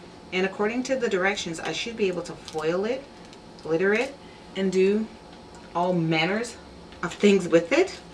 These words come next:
So there's the sticky heart on there. There it is. Nice sweet spot. So there it is. And let's put some glitter, some foil on there, and, uh, we'll see what happens.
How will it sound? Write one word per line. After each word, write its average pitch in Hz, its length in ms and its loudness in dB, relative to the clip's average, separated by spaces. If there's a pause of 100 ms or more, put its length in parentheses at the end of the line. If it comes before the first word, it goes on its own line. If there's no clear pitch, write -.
(460)
So 190 460 2 (160)
there's 202 520 2 (100)
the 196 400 4
sticky - 480 -10
heart 214 440 2
on 151 220 0
there. 202 360 -2 (2250)
There 262 380 2
it 214 100 0
is. 185 500 0
Nice 220 280 -2
sweet - 200 -8
spot. - 300 0
So 208 80 -2
there 220 160 4
it 233 80 2
is. 208 160 6
And 214 200 -2
let's 277 300 2
put 330 300 0
some 254 220 2
glitter, 196 380 2 (280)
some 170 320 2
foil 247 320 6
on 165 220 4
there, 156 220 2
and, 160 360 -2
uh, 131 320 4 (120)
we'll 185 120 -2
see 233 80 -2
what 208 120 0
happens. 254 400 2